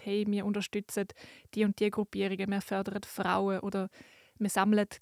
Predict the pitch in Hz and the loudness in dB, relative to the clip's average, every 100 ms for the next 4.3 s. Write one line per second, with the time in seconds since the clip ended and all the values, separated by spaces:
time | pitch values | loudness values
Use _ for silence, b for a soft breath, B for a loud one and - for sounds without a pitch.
0 | - 196 214 214 - - 196 190 190 202 | 0 2 2 0 -6 -2 2 2 0 -2
1 | 190 185 185 - _ _ _ _ _ _ | -2 0 -2 -6 _ _ _ _ _ _
2 | _ 220 226 233 226 226 202 - 226 - | _ 0 2 4 2 2 0 2 0 4
3 | 220 226 226 - 226 208 - 220 208 202 | 6 8 6 6 2 2 0 -4 0 0
4 | 202 - 202 | 0 0 -2